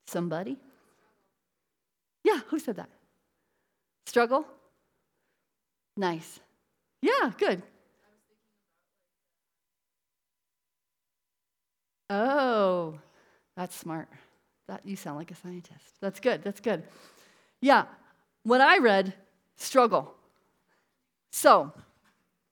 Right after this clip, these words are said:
wind comes, trees are bending, right? Trees can't be so, so stiff that they don't bend. They move in the wind.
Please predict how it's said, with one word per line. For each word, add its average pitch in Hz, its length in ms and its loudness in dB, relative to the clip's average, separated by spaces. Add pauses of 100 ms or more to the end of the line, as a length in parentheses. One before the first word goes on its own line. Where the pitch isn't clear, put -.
(160)
wind 269 380 4
comes, 277 440 2 (460)
trees 285 260 0
are 262 100 6
bending, 226 440 2
right? 202 260 -2 (440)
Trees 403 280 6
can't 381 260 2
be 302 160 0
so, 269 460 -2 (120)
so 262 200 4
stiff 262 380 2
that 247 120 -2
they 220 140 4
don't 320 260 -2
bend. 190 240 2
They 294 140 2
move 269 420 6
in 240 140 2
the 240 80 4
wind. 208 320 0